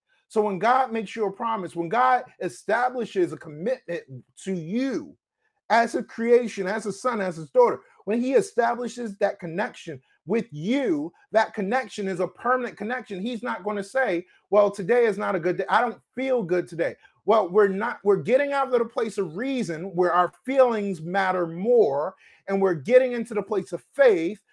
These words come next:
where it's about knowing beyond the un-, the, the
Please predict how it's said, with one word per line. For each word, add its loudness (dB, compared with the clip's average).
where 4
it's 4
about 4
knowing 0
beyond -2
the 2
un-, -4
the, 0
the 0